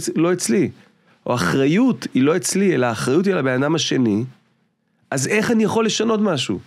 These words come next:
פעם מישהו סיפר לי שהוא לא מדבר עם אשתו, הוא לא משתף אותה במה שיש לו על הלב. והיא אמרה שממש קשה לה שהוא לא משתף אותה. אתם יודעים מה קרה שם בעצם? הוא אמר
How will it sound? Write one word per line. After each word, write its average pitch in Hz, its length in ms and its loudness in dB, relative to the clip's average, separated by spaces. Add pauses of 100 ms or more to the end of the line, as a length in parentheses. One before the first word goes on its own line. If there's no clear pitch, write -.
(1300)
פעם 190 180 2
מישהו 196 200 0
סיפר 180 380 0
לי 147 220 2 (540)
שהוא 139 280 2
לא 180 140 4
מדבר 180 240 2
עם 170 120 2
אשתו, - 240 0
הוא 143 100 2
לא 147 80 2
משתף 175 460 -2
אותה 131 200 -2 (800)
במה 127 260 2
שיש 160 340 0 (120)
לו 135 260 0
על 127 120 2
הלב. 120 360 -2 (760)
והיא 143 280 4
אמרה 190 240 0
שממש 151 360 0
קשה 214 360 0
לה 185 140 0
שהוא 139 160 -2
לא 143 60 0
משתף 170 400 0
אותה. 160 220 0 (1160)
אתם 123 160 2
יודעים 135 220 4
מה 151 80 0
קרה 131 260 -2
שם 196 180 0
בעצם? 196 380 0 (680)
הוא 127 180 2
אמר 180 380 0